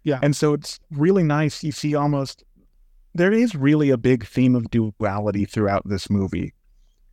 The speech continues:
Speaker 2: You have your protagonists are brothers,
Speaker 1: Mm-hmm.
Speaker 2: uh, who are from Japan, and you have the, the cultural differences between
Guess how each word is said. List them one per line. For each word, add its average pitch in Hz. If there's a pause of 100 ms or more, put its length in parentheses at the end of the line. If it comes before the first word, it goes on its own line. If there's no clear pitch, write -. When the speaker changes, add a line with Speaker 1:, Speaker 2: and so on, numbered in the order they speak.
(360)
Speaker 2:
You 131
have 123 (380)
your 151
protagonists 147
are 127
brothers, 104 (640)
Speaker 1:
Mm-hmm. 123 (480)
Speaker 2:
uh, 117
who 123
are 120
from 123
Japan, 107
and -
you 117
have 117
the, 113
the 107
cultural 135
differences 120
between 117